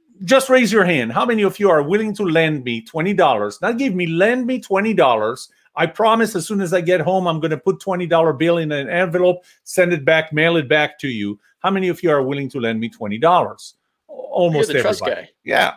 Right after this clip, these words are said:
Speaker 1: it's, it's, uh, you know, what's the worst thing that can happen, right? How about a hundred dollars? Well, not everybody. How about a thousand? <laughs> One day I was doing that. I had an audience of five hundred people. I asked, "How about a thousand?"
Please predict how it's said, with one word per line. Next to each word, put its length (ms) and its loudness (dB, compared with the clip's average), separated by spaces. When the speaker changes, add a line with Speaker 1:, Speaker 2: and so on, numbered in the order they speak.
Speaker 1:
it's, 260 -6
it's, 320 -2
uh, 80 0
you 200 -2
know, 100 4
what's 240 2
the 100 6
worst 240 4
thing 140 2
that 180 0
can 120 0
happen, 360 2
right? 300 0
How 100 0
about 180 2
a 60 2
hundred 320 0
dollars? 520 -10
Well, 440 -6
not 220 0
everybody. 640 -2
How 100 0
about 160 2
a 60 -2
thousand? 720 -4
<laughs> 100 -12
One 400 -2
day 140 4
I 60 4
was 160 -2
doing 240 -4
that. 140 2
I 120 0
had 160 2
an 100 -4
audience 420 -2
of 120 -10
five 200 -4
hundred 300 -10
people. 280 -6
I 120 -2
asked, 180 -4
"How 100 2
about 180 2
a 80 0
thousand?" 640 0